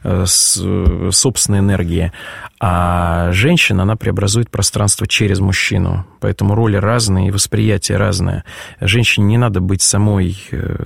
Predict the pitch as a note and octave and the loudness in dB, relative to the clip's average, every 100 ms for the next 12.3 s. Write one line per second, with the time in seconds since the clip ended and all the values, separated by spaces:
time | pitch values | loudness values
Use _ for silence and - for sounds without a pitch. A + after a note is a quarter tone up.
0 | - F#2 F#2 F2+ F2 - G#2 G2+ - G2 | -6 -4 -2 -2 -2 -2 0 -2 -2 0
1 | F#2+ - G2+ G2+ B2 D3+ - G2 F#2 - | 0 0 0 0 2 0 -2 -4 0 2
2 | C3+ G#2+ F#2+ - - - - F#2+ F#2 - | 2 0 -2 -6 -16 -14 -6 -6 -4 -4
3 | G2 - - G#2+ G2+ F#2+ G#2+ E3+ C#3+ G#2 | -2 -2 -2 0 0 0 -2 2 2 2
4 | G2+ F#2+ F#2 G2 F2+ F#2 F#2+ G#2 G2 - | 2 0 0 0 0 0 2 2 0 -2
5 | F2 G2+ B2 A2 G2+ F#2+ G#2 - F#2+ - | -2 2 2 2 0 2 0 -2 -4 -4
6 | G2 G2 - G2+ G2 A2+ G2+ F#2 - - | -2 -2 -2 -2 0 0 0 0 -4 -10
7 | - - - - F#2+ G#2 - G#2+ - F#2+ | -18 -16 -12 -8 -2 0 0 0 0 2
8 | G2 G2 - - - - F#2 F#2 G2 - | 2 0 -2 -14 -20 -8 -2 2 2 0
9 | - C3 D3 - - A#2+ A2+ A2+ - B2+ | 0 0 0 -2 0 2 2 2 0 0
10 | G2+ - - - - G2+ - - A#2 - | 0 -2 -14 -10 -4 -2 -2 0 0 0
11 | G2+ G#2 G#2 F#2 - - F2 F2+ F#2+ G2 | 0 0 0 0 -2 -2 -4 -2 0 0
12 | F2+ F#2 | 0 -4